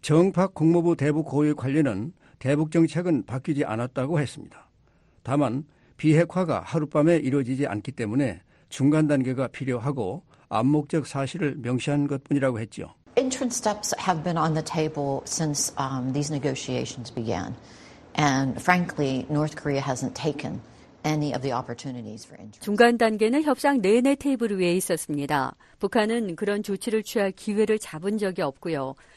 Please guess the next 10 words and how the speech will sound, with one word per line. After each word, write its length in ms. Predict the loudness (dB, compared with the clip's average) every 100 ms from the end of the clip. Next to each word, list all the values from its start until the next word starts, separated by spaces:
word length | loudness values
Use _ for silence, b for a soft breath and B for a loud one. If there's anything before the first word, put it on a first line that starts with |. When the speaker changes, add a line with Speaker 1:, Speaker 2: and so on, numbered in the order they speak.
| b b
Speaker 3:
트럼프 320 | 2 4 6
대통령이 600 | 4 4 0 0 0 -2
김정은과 640 | -2 -4 0 0 0 -2
대면하면서도 1000 | 0 -2 -2 -2 -2 -4 -4 -6 -4 -4 -6 b -6
분명히 540 | -2 0 0 0 -2
변화를 480 | -4 -6 -2 -2 -2
촉구한 500 | -6 -6 -4 -2 -2
건 320 | -2 -2 -6
현명한 560 | -10 -4 0 0 0 -4
정책이었습니다. 960 | -4 -6 -4 -4 -4 -6 -8 -4 -6